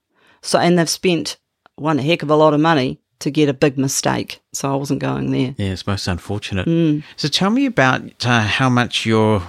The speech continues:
Speaker 2: products cost and where people can find them.
Speaker 1: Okay, so the website is W W W dot D R N Z dot co dot N Z.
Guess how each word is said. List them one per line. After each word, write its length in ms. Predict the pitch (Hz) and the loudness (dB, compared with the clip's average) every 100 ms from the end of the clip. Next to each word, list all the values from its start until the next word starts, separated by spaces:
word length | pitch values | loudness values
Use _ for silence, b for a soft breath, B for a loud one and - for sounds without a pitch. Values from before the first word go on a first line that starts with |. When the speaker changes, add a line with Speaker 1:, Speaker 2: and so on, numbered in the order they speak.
| - - | -10 -14
Speaker 2:
products 400 | - 123 104 - | -2 2 2 -2
cost 380 | - 110 113 110 | -2 0 0 2
and 100 | 98 | 4
where 100 | 113 | 4
people 280 | - 104 101 | 2 0 -2
can 260 | - 95 | 0 0
find 460 | 87 - 98 110 101 | -2 -2 0 2 2
them. 280 | 67 64 - _ _ _ _ B B B B B | -2 -8 -12 _ _ _ _ B B B B B
Speaker 1:
Okay, 300 | 262 214 160 | 0 2 2
so 480 | 151 - 202 185 185 | 0 2 4 4 2
the 160 | 180 190 | 0 -2
website 720 | 214 262 - 196 170 160 - - | -2 -4 0 2 2 0 -6 -4
is 300 | 175 165 - | -2 -2 0
W 340 | 165 165 165 | -2 0 -4
W 440 | 156 160 156 156 | -2 -2 -2 -4
W 600 | 156 175 180 208 202 208 208 - - | 0 2 4 4 4 2 -2 -12 -2
dot 320 | 151 - - - 156 | 0 0 -6 -18 -2
D 360 | 190 208 202 - | 2 2 0 -2
R 360 | 160 151 151 143 | 0 0 0 -2
N 300 | - 156 143 | 0 0 0
Z 320 | 139 160 175 170 - _ - | -2 0 0 0 -8 _ -2
dot 280 | 147 - - - | -2 -2 -8 -16
co 560 | - - 156 156 160 160 _ _ | -10 -4 -2 -2 -4 -10 _ _
dot 320 | 139 131 - _ _ | -4 -4 -8 _ _
N 240 | 143 135 139 | -4 -4 -4
Z. 300 | - 170 | -2 -2